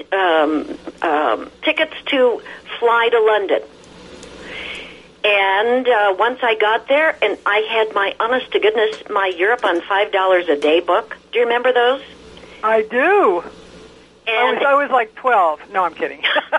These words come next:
Speaker 1: Oh,
Speaker 2: No.
Speaker 1: thank you. <laughs> But it was genius, that
Speaker 2: Oh.
Speaker 1: book. I followed it. It never left my purse. And I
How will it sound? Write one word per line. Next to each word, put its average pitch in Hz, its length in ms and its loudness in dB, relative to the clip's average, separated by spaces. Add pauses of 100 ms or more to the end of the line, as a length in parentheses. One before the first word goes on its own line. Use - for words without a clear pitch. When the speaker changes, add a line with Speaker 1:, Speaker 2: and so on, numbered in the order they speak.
(120)
Speaker 1:
Oh, 180 240 -2
Speaker 2:
No. 254 120 -4
Speaker 1:
thank 233 260 -2
you. 160 100 -4
<laughs> - 100 -12 (1600)
But 240 240 2 (120)
it 262 340 -2
was 214 720 0 (180)
genius, 233 580 2 (760)
that 190 360 2
Speaker 2:
Oh. 208 80 0
Speaker 1:
book. - 340 0 (540)
I 208 220 2 (260)
followed 294 440 2
it. 294 260 0 (800)
It 262 200 2
never 330 240 2
left 302 340 0
my 269 200 2
purse. 320 380 -2 (1160)
And 240 440 0
I 226 140 2